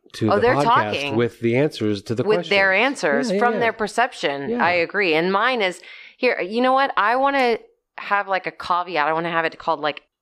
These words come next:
Speaker 2: this is the asterisk that you add to every single thing that you say or think about when you're talking to someone.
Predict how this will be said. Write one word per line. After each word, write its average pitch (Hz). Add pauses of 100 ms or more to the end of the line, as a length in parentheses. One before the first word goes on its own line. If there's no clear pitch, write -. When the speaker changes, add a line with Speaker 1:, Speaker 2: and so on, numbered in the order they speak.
Speaker 2:
this 196
is 208
the 208
asterisk 175
that 170
you 170
add 156
to -
every 165
single 175
thing 160
that 147
you 151
say 156
or 147
think 156
about 131
when 139
you're 135 (240)
talking 135
to 123
someone. 117